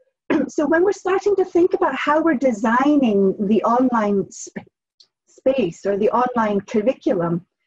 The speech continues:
if you come at this from a position of science, um,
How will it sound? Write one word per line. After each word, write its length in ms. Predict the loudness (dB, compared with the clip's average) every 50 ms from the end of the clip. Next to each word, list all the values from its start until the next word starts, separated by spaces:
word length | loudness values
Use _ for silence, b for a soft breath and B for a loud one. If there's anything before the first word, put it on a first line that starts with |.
| _ _ _ _ _ _ _ -6
if 160 | -6 -2 0
you 160 | 0 0 0 0
come 400 | -4 -4 -2 0 0 2 0 0 -2
at 380 | -2 -2 -2 -2 -2 -6 -12 -20 -20 b b b b b -8
this 420 | -2 0 0 0 -2 -6 -16 -20 -20 -20 -20
from 260 | -12 _ -2 -2 -2 0 -2
a 80 | -4 -6
position 840 | -4 -2 -4 -2 0 -2 -2 -2 -4 -4 -4 -2 -2 -2 -4 -4 -4 -4
of 340 | -2 -2 0 -2 -2 -4 -8 _ _ _ _
science, 960 | -18 -10 -4 -2 0 0 2 0 0 0 -2 -4 -6 -8 -12 -20 -20 -20 _ _ _ _ _ _ _ _ _ -4
um, 240 | -2 0 0 0